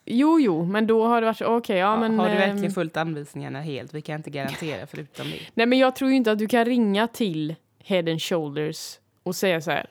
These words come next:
Speaker 1: "Vet ni vad, jag har använt ert shampoo och jag fick, jag fick mjäll ändå." Ja, o-, okej. Ja, men då f-, då får de väl ersätta på, det är ju inte som att de kan stämma dem.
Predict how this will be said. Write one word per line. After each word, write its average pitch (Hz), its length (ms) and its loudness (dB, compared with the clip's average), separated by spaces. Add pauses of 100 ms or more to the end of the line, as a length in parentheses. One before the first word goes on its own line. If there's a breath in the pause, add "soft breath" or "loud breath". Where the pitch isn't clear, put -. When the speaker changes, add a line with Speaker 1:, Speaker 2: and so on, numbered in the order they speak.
Speaker 1:
"Vet 180 220 -6
ni 185 80 -2
vad, 190 200 2
jag 175 60 2
har 175 80 2
använt 170 320 -2
ert 165 160 -2
shampoo 151 320 -6
och 170 60 0
jag 156 140 -2
fick, - 260 -12 (300)
jag 165 200 -6
fick 202 100 -4
mjäll 170 300 0
ändå." 170 300 -4 (680 soft breath)
Ja, 185 340 -4
o-, 196 200 -8
okej. 180 380 -6
Ja, 202 200 0
men 196 160 0
då 196 140 0
f-, - 240 -6
då 202 120 -4
får 202 200 -2
de 185 120 0
väl 175 300 -2
ersätta 170 500 -6
på, 196 80 -4
det 180 100 -4
är 190 40 -2
ju 196 60 0
inte 185 120 -2
som 175 100 -4
att 175 60 -2
de 175 100 -4
kan 185 100 -2
stämma 156 460 -4
dem. 180 180 -4